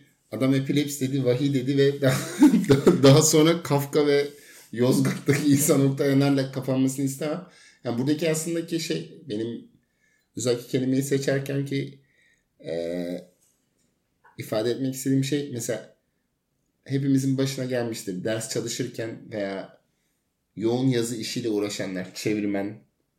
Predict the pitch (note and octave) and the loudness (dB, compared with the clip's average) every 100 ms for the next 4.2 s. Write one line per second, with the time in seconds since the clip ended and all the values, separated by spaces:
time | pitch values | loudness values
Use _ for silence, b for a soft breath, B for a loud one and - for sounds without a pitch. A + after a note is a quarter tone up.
0 | _ - F#2+ G2 - G2+ F#2+ G2+ G2 G2 | _ -8 -4 -4 -4 -4 -2 -4 -4 -6
1 | F#2+ - - G#2 F2+ F#2 F2+ - - G2+ | -8 -10 -14 -10 -8 -6 -8 -10 -6 -4
2 | F#2+ G2+ G2 F#2+ F#2+ G2 - G#2 G2+ G#2 | -4 -2 -2 -2 -2 -4 -4 -6 -4 -6
3 | G2+ G2+ A#2 - F2+ F2+ F2 F2 F#2 - | -6 -6 -4 -6 -8 -8 -8 -8 -8 -8
4 | D#3 - | -10 -10